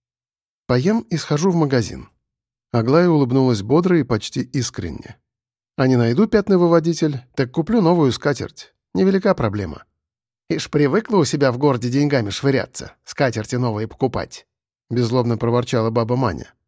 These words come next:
"Не надо мне новую, я и со старой как-нибудь век скоротаю. Лучше хлеба купи, если уж надумала идти. Только много не бери, полбуханки хватит. Ты же у нас мучное от чего-то не ешь,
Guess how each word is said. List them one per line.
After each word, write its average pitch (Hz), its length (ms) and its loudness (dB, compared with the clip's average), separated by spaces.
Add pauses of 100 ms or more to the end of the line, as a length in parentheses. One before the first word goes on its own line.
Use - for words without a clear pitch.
(600)
"Не 165 120 4
надо 185 240 4
мне 196 180 2
новую, 135 400 0 (200)
я 262 100 0
и 196 60 2
со 143 160 0
старой 151 320 2
как-нибудь 123 480 -2
век 123 180 -2
скоротаю. 113 540 -6 (500)
Лучше 220 300 2
хлеба 165 340 0
купи, 123 460 0
если 135 260 -4
уж 123 160 -2
надумала 131 460 0
идти. - 320 -10 (520)
Только 196 240 2
много 196 300 4
не 165 80 4
бери, 170 260 0
полбуханки 160 680 0
хватит. - 520 -6 (280)
Ты 175 100 0
же 151 80 2
у - 20 2
нас 147 180 0
мучное 143 500 0
от 110 80 -8
чего-то 131 380 -2
не 131 80 -2
ешь, 143 340 -2